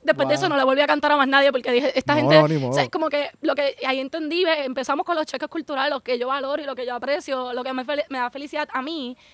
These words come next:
Speaker 1: no necesariamente le da felicidad a otra persona.
Speaker 2: Claro.
Speaker 1: Y ahí es que yo empiezo a, a ver la vida bien diferente en muchos aspectos y creo que, que eso sí me ha enseñado que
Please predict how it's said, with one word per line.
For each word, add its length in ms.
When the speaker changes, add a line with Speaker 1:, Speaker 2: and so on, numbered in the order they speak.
Speaker 1:
no 180
necesariamente 720
le 80
da 120
felicidad 400
a 20
otra 140
persona. 580
Speaker 2:
Claro. 440
Speaker 1:
Y 60
ahí 120
es 100
que 100
yo 60
empiezo 340
a, 60
a 200
ver 180
la 100
vida 160
bien 180
diferente 480
en 60
muchos 320
aspectos 400
y 40
creo 160
que, 260
que 100
eso 140
sí 100
me 80
ha 20
enseñado 440
que 320